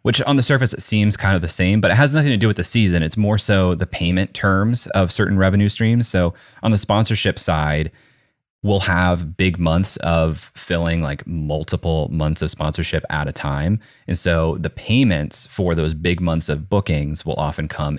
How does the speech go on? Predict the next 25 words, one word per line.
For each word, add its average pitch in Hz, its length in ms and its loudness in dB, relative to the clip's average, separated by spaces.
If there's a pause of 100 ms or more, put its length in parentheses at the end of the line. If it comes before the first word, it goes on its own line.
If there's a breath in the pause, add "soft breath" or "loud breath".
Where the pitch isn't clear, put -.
in 78 180 -2
big 73 300 -6
clumps 71 480 -6
versus, 73 720 -4 (300 soft breath)
you 78 100 -2
know, 73 180 -2
in 87 180 0
real 76 200 -2
time 76 300 0
as 76 120 -4
the 76 80 -6
sponsorships 76 600 -4
happen. 85 420 -2 (340 loud breath)
So 95 160 0
when 95 140 4
you, 90 300 2
when 95 180 0
we 92 80 4
look 92 200 0
at 82 360 0
the 78 320 -2 (320 soft breath)
sponsorship 90 520 -2
income 76 560 0
this 78 220 -4
month, 73 400 -2